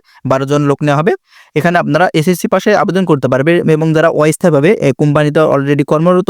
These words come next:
রয়েছেন তাদের ক্ষেত্রে আপনাদের শিক্ষাগত যোগ্যতা অষ্টম শ্রেণী পাস। এবং আট নম্বরে অদক্ষ শ্রমিক বা হেল্পার, এখানে আট হাজার দুইশো পঞ্চাশ টাকা থেকে বিশ হাজার দশ টাকা পর্যন্ত,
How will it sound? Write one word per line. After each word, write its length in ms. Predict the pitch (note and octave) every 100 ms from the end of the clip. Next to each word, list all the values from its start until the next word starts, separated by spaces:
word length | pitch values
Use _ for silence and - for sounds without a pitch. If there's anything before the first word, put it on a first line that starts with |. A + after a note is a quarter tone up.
| E3+
রয়েছেন 240 | D3+ C#3 F3+
তাদের 240 | D3+ C3+ C3
ক্ষেত্রে 220 | C#3+ D#3
আপনাদের 280 | C#3+ C3+ D3+
শিক্ষাগত 380 | - - C3+ C#3
যোগ্যতা 320 | C3+ C3 C#3
অষ্টম 280 | D3+ - D3+
শ্রেণী 220 | - C#3+
পাস। 180 | C3 G#3 - _ - - - -
এবং 140 | D#3 D#3+
আট 120 | F3
নম্বরে 320 | G3+ G3 D#3 G#3+
অদক্ষ 320 | C#3+ C3+ -
শ্রমিক 340 | C#3 C#3+ D#3+ A#3+ _ _ -
বা 180 | C#3 C3
হেল্পার, 380 | D3+ E3+ F3 A#3
এখানে 320 | D3 C3+ C#3+ G#3+ -
আট 140 | C3
হাজার 200 | E3 F#3
দুইশো 220 | D#3 D3 D#3
পঞ্চাশ 240 | D3 C3+
টাকা 140 | C#3+ C3
থেকে 160 | E3 G3+
বিশ 200 | D#3 D3+
হাজার 160 | C#3
দশ 160 | C3 C#3+
টাকা 140 | - D3
পর্যন্ত, 280 | C#3+ E3